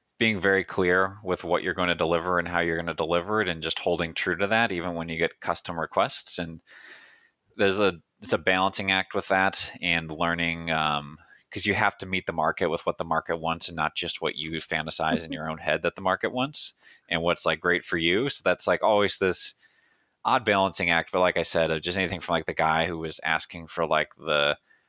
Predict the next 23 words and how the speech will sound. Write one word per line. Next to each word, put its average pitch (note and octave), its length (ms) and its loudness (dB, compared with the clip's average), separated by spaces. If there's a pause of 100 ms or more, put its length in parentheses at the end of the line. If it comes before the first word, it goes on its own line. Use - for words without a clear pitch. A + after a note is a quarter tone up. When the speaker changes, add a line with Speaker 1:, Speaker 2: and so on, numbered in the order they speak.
Speaker 1:
higher E2 320 0
quantity D#2+ 640 -2
of, D2+ 180 -4
like, D2+ 220 -4
shorter, D#2+ 360 0
crappier D2+ 460 -2
blog D#2 260 -2
posts, E2 380 -2
we're D#2 140 -8
just D2+ 120 -6
like, D2+ 140 -4
"No, D2 300 -2
that's, - 260 -6
like, D2 240 -2
we D2+ 120 -8
don't D2+ 180 -8
do D#2+ 120 -8
that." - 220 -4 (180)
And D#2 340 -6
you D#2+ 100 -8
just - 160 -6
gotta, D#2+ 180 2
like, D#2 300 0